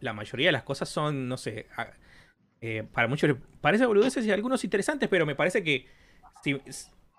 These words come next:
mostrás un poco de, de, de algo para cada persona.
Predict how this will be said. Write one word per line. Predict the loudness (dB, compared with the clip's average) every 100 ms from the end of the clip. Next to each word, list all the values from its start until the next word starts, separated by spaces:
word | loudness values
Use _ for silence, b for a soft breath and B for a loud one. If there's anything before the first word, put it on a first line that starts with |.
| _ _ -6
mostrás | 2 4 4
un | 2
poco | 2 2 4
de, | 4 2 -4 _ 2
de, | 6 8 8 4 2
de | 6 8
algo | 8 4
para | 4 4
cada | 4 4
persona. | 2 -6 -6 -6 -10